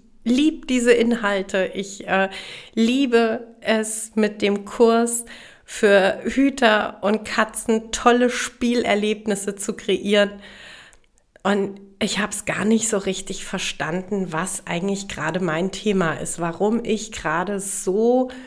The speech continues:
ähm, ja, ein, ein Online-Produkt, hinter dem ich so stehe, das mich so begeistert, warum ich da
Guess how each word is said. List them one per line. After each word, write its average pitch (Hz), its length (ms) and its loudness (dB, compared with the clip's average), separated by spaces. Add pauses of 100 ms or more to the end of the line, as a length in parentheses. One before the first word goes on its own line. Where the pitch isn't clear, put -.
(600)
ähm, 190 580 0 (960)
ja, 233 340 4
ein, 226 260 2
ein 214 440 0 (180)
Online-Produkt, 247 1040 2
hinter 202 320 0
dem 202 220 -2
ich 196 180 -4
so 233 180 0
stehe, 214 500 -4
das 190 180 -4
mich 196 200 -2
so 196 120 -2
begeistert, 170 760 -4 (600)
warum 202 380 2
ich 240 220 2
da 214 460 0